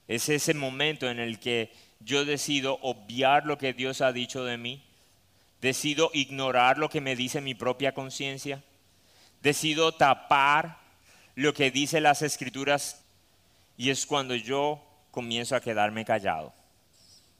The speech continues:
Y cuando le presto tan poca atención a mis cuentas con Dios, que voy acumulando pecado y no lo confieso.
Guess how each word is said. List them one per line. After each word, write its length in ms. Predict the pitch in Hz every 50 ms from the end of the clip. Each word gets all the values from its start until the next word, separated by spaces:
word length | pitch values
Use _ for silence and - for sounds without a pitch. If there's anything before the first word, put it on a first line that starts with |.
| _ _ _ _ _ _ _ _ _ _ _ _ _ _
Y 140 | - 139
cuando 260 | 131 147 139 131 131 127
le 100 | 127 120
presto 460 | - 135 151 156 151 - 160 147 -
tan 420 | - - 165 165 170 180 185 175
poca 420 | - 170 160 160 - - 156 151 143
atención 580 | 139 - 135 131 123 - 147 147 139 135 123
a 40 | 120
mis 280 | 120 120 117 - - -
cuentas 580 | - 139 147 151 160 160 - 147 123 - -
con 220 | - 120 110 107 104
Dios, 560 | 107 107 107 101 98 95 98 - - - - _ _ _ _ _ _ _ _ _
que 100 | - -
voy 200 | 131 117 123 127
acumulando 680 | 131 127 - 127 123 117 113 110 110 110 110 113 110 107
pecado 520 | - 113 - - 95 90 80 73 73 - _ _ _ _ _ _ _ _ _ _ _ _ _ _ _ _ _ -
y 120 | 139 131
no 180 | 120 117 117 117
lo 140 | 117 117
confieso. 520 | - 117 110 98 - 98 90 80 - -